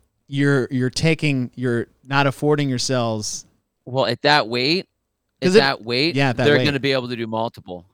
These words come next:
Speaker 2: Like,
Speaker 1: Th-,
Speaker 2: that
Speaker 1: right,
Speaker 2: weight
Speaker 1: right, that's
Speaker 2: makes
Speaker 1: what I'm
Speaker 2: it
Speaker 1: saying.
Speaker 2: bad. If you did, if you did two twenty-five,
Speaker 1: It'd be worth
Speaker 2: then it's
Speaker 1: dropping.
Speaker 2: like, <clears throat> well, you're gonna drop, yeah, you, a hundred percent. And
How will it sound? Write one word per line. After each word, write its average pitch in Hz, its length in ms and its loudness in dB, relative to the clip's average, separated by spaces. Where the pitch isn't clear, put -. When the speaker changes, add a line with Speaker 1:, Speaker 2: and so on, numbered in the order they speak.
Speaker 2:
Like, 131 220 0
Speaker 1:
Th-, 120 80 -14
Speaker 2:
that 160 180 4
Speaker 1:
right, 202 120 4
Speaker 2:
weight 220 40 6
Speaker 1:
right, 208 120 8
that's - 20 2
Speaker 2:
makes 170 140 4
Speaker 1:
what 175 60 2
I'm - 20 2
Speaker 2:
it 139 40 -2
Speaker 1:
saying. 165 300 2
Speaker 2:
bad. 110 100 -4
If 127 160 -6
you 196 100 2
did, 208 260 2
if 165 120 -6
you 180 80 -6
did 170 220 -2
two 180 120 -6
twenty-five, 160 720 -2
Speaker 1:
It'd 143 180 -4
be 156 140 4
worth 139 260 2
Speaker 2:
then 165 240 0
it's 175 160 -2
Speaker 1:
dropping. 165 220 -4
Speaker 2:
like, 226 480 -12
<clears throat> - 60 -20
well, 131 280 -2
you're 113 140 -10
gonna 135 220 -6
drop, 95 260 -8
yeah, 98 340 -4
you, 110 280 -14
a 110 100 -8
hundred 131 200 -4
percent. 131 340 -8
And 165 340 -8